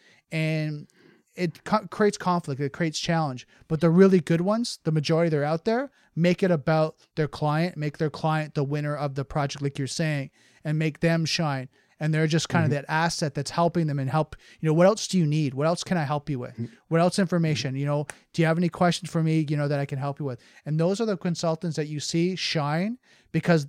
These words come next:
Speaker 1: the guys that are hiring them know, "You're gonna help me look good. You're gonna make sure this
Speaker 2: Yeah.
Speaker 1: project is efficient. You're gonna make sure I meet my budget. You're gonna make sure that, you know, through my roadmap, if I need to do two or three projects this, this year, you're gonna help me get those completed so I can focus on something else, 'cause I trust you.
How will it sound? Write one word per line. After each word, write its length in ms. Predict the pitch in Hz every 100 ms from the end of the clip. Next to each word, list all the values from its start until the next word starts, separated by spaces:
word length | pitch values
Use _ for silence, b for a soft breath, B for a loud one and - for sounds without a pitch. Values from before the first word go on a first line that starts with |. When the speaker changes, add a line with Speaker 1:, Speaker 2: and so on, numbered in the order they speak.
| -
Speaker 1:
the 80 | 160
guys 320 | 147 160 180
that 160 | 190 175
are 160 | 156
hiring 380 | 135 156 160 180
them 220 | 214 254 -
know, 420 | 160 170 160 135 - _
"You're 160 | 160 160
gonna 160 | 180
help 220 | 147 165
me 180 | 165 165
look 220 | 147 143
good. 320 | - 143 135 - _ _ _
You're 100 | 156
gonna 140 | 165
make 180 | 156 170
sure 120 | -
this 120 | 170 110
Speaker 2:
Yeah. 80 |
Speaker 1:
project 320 | 170 160 147 147
is 160 | 139
efficient. 420 | 151 185 170 143
You're 80 | 143
gonna 120 | 156
make 80 | 160
sure 120 | -
I 80 | 165
meet 160 | 160 165
my 160 | 156
budget. 440 | 131 156 151 139 - b b b
You're 120 | 147
gonna 80 | 156
make 180 | 156 151
sure 280 | - 170 156
that, 300 | 147 143 b b
you 80 | 156
know, 80 | 151
through 240 | - 175
my 200 | 165 165
roadmap, 520 | 156 180 185 165 139 -
if 80 |
I 100 | 156
need 160 | 165 156
to 80 | 156
do 160 | 156
two 180 | 147 -
or 20 | 165
three 160 | 170
projects 340 | 147 170 175 170
this, 220 | 180 -
this 260 | - 165 -
year, 240 | 190 240 B B B
you're 220 | 156 175
gonna 160 | 175 165
help 180 | 170 170
me 80 |
get 160 | 151 151
those 160 | 156 -
completed 460 | 156 - 170 151
so 100 | -
I 80 | 151
can 160 | 170 160
focus 320 | 170 147 147
on 80 | 151
something 340 | 156 131 156
else, 160 | 156 -
'cause 120 | 151
I 100 | 151
trust 380 | 170 165 - 151
you. 160 | 123